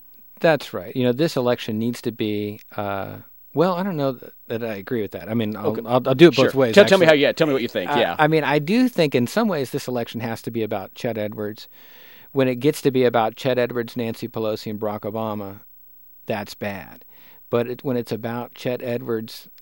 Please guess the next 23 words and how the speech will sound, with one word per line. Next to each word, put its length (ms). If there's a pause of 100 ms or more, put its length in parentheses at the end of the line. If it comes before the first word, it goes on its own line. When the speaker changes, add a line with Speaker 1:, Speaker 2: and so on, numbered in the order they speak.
Speaker 1:
the 140
fellow 340
we've 220
known 260
for 140
twenty 300
years, 600 (400)
versus 640 (640)
Bill 320
Flores, 680 (140)
who's 280
he, 460 (560)
I, 300
I 100
think 240
that's 220
probably 540
Speaker 2:
Mm-hmm. 140 (120)
Speaker 1:
good. 320
Now, 180
I 160
also, 440 (280)
I, 200